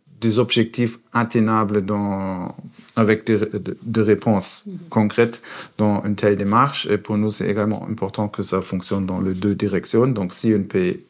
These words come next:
Speaker 1: arrête d'être conforme avec certaines législations, il faut avoir aussi la possibilité de dire, « OK, donc vous perd-, cette pays perd aussi certains bénéfices de l'Union européenne. »
Speaker 2: Mhm.
Speaker 1: Donc, bon, je,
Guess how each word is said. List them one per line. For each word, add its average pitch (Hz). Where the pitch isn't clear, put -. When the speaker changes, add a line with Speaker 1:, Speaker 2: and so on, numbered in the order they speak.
Speaker 1:
arrête 104
d'être 92
conforme 95
avec 95
certaines 92
législations, 92
il 104
faut 101
avoir 95
aussi 98
la 104
possibilité 101
de 98
dire, « 95
OK, 92
donc -
vous 98
perd-, 95
cette 98
pays 104
perd 101
aussi 107
certains -
bénéfices 101
de 101
l'Union 95
européenne. » 92
Speaker 2:
Mhm. 110
Speaker 1:
Donc, 90
bon, 87
je, -